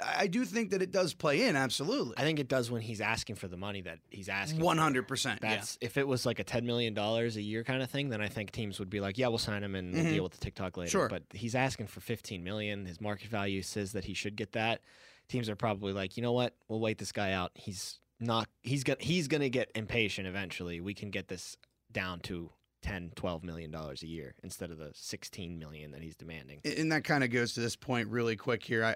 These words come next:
Speaker 1: I saw this last night, and it's something that a lot of people have talked about.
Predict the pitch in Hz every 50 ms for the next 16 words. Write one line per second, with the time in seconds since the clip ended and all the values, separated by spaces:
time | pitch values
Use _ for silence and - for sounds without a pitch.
0 | - 120 117 - - 127 120 120 113 117 110 - - 120 117 113 117 - - 131
1 | 123 120 110 87 123 127 135 135 113 - - 147 131 120 - 123 123 120 120 117
2 | 113 117 117 117 117 101 - 117 110 110 123 117 117 107 - 131 120 117 - -
3 | 123 117 117 113 113 -